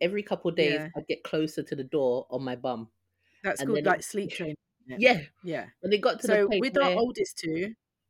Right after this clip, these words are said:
Speaker 2: we didn't have to do that. With Jackson, he was absolutely fine for a really long time. And then I believe covid happened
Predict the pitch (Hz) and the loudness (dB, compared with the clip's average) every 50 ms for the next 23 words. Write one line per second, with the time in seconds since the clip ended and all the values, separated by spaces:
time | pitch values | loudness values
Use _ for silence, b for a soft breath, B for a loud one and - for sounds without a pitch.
0 | _ _ - 196 208 208 240 196 170 185 190 - - 180 156 190 202 190 160 160 | _ _ -6 -4 -4 -2 -2 -4 -4 -4 -6 -6 -8 -8 -6 -4 -4 -4 -4 -4
1 | 147 143 - - 175 190 185 - - 214 226 - - - - - 170 156 180 214 | -4 -6 -6 -6 -6 -6 -6 -2 0 0 0 0 -2 -6 -10 -8 -8 -8 -8 -10
2 | 196 - 214 196 196 202 - _ - 202 240 - - - 330 285 277 262 - - | -10 -8 -8 -6 -6 -8 -8 _ -2 -2 -2 -2 -4 -6 -6 -6 -6 -8 -8 -10
3 | 220 190 - 233 214 190 151 127 123 151 - 190 180 180 175 180 196 196 190 190 | -12 -10 -8 -8 -6 -6 -6 -6 -8 -10 -6 -6 -4 -4 -2 -2 -2 -2 -2 -2
4 | 180 180 180 175 175 175 - 196 180 151 - - - - 175 - _ b b b | -4 -4 -4 -4 -6 -6 -6 -6 -6 -6 -8 -8 -12 -12 -14 -14 _ b b b
5 | b b b b b - 165 170 165 160 - _ - 196 202 208 202 208 208 208 | b b b b b -8 -6 -6 -6 -8 -6 _ -2 0 0 0 0 -2 -2 -4
6 | 208 208 - - _ - 170 160 - - 190 185 180 175 170 180 180 190 202 202 | -4 -6 -8 -10 _ -12 -12 -12 -8 -6 -6 -6 -4 -6 -6 -6 -4 -2 -2 -2
7 | 208 226 226 226 233 233 226 214 - _ _ _ _ - - - - 196 202 208 | -2 -2 -4 -4 -4 -4 -6 -6 -10 _ _ _ _ -20 -10 -6 -2 0 0 0
8 | 196 - 180 170 - - 151 151 _ - 151 - - 196 233 277 302 - - - | -2 -2 -6 -6 -6 -8 -10 -8 _ -14 -14 -12 -12 -12 -12 -12 -12 -14 -20 -20